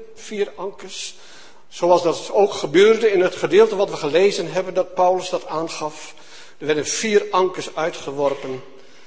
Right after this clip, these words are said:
En ik wil tot slot met u gaan naar onze persoonlijke verantwoordelijkheid in het leven van elke dag. Wat moeten wij nou doen, ook preventief, om situaties die ons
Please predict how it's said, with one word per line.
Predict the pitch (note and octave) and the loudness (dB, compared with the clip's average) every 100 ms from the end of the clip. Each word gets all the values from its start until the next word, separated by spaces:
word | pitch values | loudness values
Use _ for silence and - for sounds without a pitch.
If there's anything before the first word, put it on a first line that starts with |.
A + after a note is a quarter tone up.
| - - - - | -20 -20 -18 -4
En | G#3+ | 0
ik | F#3 | 2
wil | F#3 F#3+ | 2 0
tot | F#3+ D3+ | 0 -6
slot | - G3 F#3+ | -4 -6 -6
met | D3 D3+ | -8 -8
u | E3 | -8
gaan | D#3+ - D3 C#3 - - - - - | -8 -6 -6 -6 -14 -18 -20 -20 -18
naar | D3 D#3 - | -2 -2 0
onze | F#3 F3 | -2 -4
persoonlijke | - - - A#3+ D#4+ C#4 - | -6 -4 4 6 6 -2 -6
verantwoordelijkheid | - D#3 C#3+ G3+ G#3+ G#3 F#3+ | -6 -4 0 0 0 0 -2
in | F3 D3+ | -2 -4
het | C#3 | -4
leven | D#3+ F3+ F3 E3 | -4 -4 -6 -12
van | D#3 - | -12 -8
elke | D3+ - | -10 -8
dag. | A#2 F#2+ - - - - - - - - - | -12 -12 -16 -18 -20 -20 -20 -20 -20 -20 -8
Wat | C#3+ G3+ | 2 2
moeten | G3+ G3+ G3 | 4 0 2
wij | D#3+ A3 C4 | 4 4 4
nou | A3 F3 C#3 | 2 2 2
doen, | G#3+ C#3 A#2+ | -2 -2 -6
ook | - E3 F3+ | -2 -2 -2
preventief, | - E3+ C#3+ C3 B2+ E3+ - - - - - - - - - - - | -4 -4 -4 -6 -10 -10 -10 -14 -16 -18 -20 -20 -20 -20 -20 -16 -4
om | E3 | -2
situaties | F3 G3 D#3+ F#3+ B3+ C4 A#3 A3 | 2 4 8 10 10 4 -2 -4
die | G3 - A3 | -8 -4 0
ons | D#3+ - | 0 -2